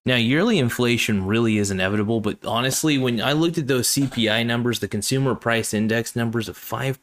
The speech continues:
point, it was like five point two percent and five point eight percent, I can't quite, quite recall. It was stifling,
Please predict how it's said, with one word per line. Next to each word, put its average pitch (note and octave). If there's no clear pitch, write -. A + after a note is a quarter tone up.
point, A#2+
it -
was D#2
like C#2+
five A2+
point G#2
two A2+
percent G#2+
and F#2+
five G#2
point G2
eight D#2+
percent, F#2
I F2+
can't F2+
quite, E2+
quite D#2
recall. D#2+
It G3+
was D4+
stifling, F3